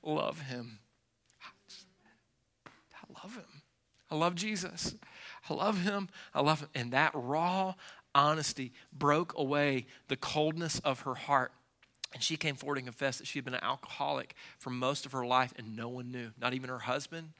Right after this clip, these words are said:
her kids, no one knew. That she didn't even know that she believed in Jesus, that though she had prayed a prayer when she was a little kid, she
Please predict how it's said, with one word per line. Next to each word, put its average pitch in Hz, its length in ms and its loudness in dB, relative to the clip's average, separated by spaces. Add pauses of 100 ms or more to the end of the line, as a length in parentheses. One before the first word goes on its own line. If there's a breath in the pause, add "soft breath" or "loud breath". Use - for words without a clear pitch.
her 120 80 -6
kids, 151 520 -4 (320 loud breath)
no 131 200 0
one 135 180 -2
knew. 131 200 -4 (360 loud breath)
That 143 140 0
she 170 260 4
didn't 160 300 4
even 156 180 0
know 139 160 4
that 143 80 -4
she 139 140 -2
believed 139 340 0
in 139 120 -4
Jesus, 143 500 -4
that 127 180 0 (240 loud breath)
though 143 120 4
she 147 160 0
had 131 120 0
prayed 147 220 4
a - 20 -4
prayer 143 220 2
when 131 80 -6
she - 100 -6
was 123 120 -8
a 127 40 -4
little 127 220 -4
kid, 160 340 -2
she 147 240 0